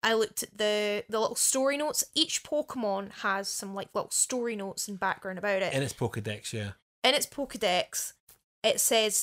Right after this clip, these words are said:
Speaker 1: that it's well known for kidnapping children.
Speaker 2: Yep. There's a Pokemon in a later game called Drifloon that in its Pokedex entry always talks about how it lures children away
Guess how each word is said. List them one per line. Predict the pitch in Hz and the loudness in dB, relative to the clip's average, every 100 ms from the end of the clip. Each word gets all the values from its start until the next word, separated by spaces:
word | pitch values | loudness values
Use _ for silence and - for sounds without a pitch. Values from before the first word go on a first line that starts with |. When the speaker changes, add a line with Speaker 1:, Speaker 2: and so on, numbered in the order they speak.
| - | 0
Speaker 1:
that | 214 208 185 - _ - _ _ _ _ - | 2 2 2 -4 _ -20 _ _ _ _ 2
it's | 247 - - - _ _ _ | 4 4 0 -4 _ _ _
well | 233 220 277 262 269 269 | -12 4 8 10 10 8
known | 269 269 269 269 | 6 2 2 0
for | - 294 - _ - | 0 0 -2 _ -2
kidnapping | 330 320 311 311 320 330 | 4 4 6 4 4 0
children. | 330 349 403 480 494 453 - - _ _ | 2 2 4 2 0 -2 -14 -20 _ _
Speaker 2:
Yep. | 120 156 190 _ _ - - | 0 2 0 _ _ -20 -12
There's | 131 143 156 | -2 2 2
a | 127 _ - | -2 _ 2
Pokemon | 175 185 196 185 | 2 4 4 4
in | 170 | 6
a | 151 | 4
later | 131 139 135 | 2 2 0
game | 117 117 110 | 0 0 0
called | - 104 - | -2 -6 -4
Drifloon | 110 135 - - 104 95 95 - _ _ _ _ 117 | 2 2 2 -2 -2 -2 -6 -10 _ _ _ _ -4
that | 113 117 - | 0 0 2
in | 131 | 0
its | 135 - | 0 -2
Pokedex | 143 135 127 123 - | -2 -2 0 -2 -2
entry | 120 110 117 | -2 0 -2
always | 117 123 - | 0 -2 -2
talks | 127 117 113 | -4 -6 -4
about | 117 117 | -2 -2
how | 117 113 113 | -2 -2 -2
it | 113 | -2
lures | 110 117 120 113 | -4 -2 0 0
children | - 120 113 110 | 0 0 0 -2
away | 107 110 120 110 101 | -2 -2 -2 -2 -6